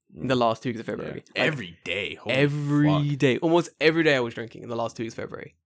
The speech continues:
Speaker 1: Insane, dude. Like, I feel like a massive ass bag of, like, cans and shit.
Speaker 2: Mm.
Speaker 3: Jesus.
Speaker 2: Before
Speaker 1: Dude,
Speaker 2: that
Speaker 1: right? Insane. And I was like, "How did I," I think I was taking the trash out. It was, like, March something. And I was taking the trash out. And I'm like, "Man,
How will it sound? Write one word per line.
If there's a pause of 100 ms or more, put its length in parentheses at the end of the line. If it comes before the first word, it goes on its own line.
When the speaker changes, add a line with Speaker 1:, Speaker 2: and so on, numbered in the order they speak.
(160)
Speaker 1:
Insane,
dude.
Like,
I
feel
like
a
massive
ass
bag
of,
like,
cans
and
shit.
Speaker 2:
Mm.
Speaker 3:
Jesus.
Speaker 2:
Before
Speaker 1:
Dude,
Speaker 2:
that
Speaker 1:
right?
Insane.
And
I
was
like,
"How
did
I," (400)
I
think
I
was
taking
the
trash
out.
It
was,
like,
March
something.
And
I
was
taking
the
trash
out.
And
I'm
like,
"Man,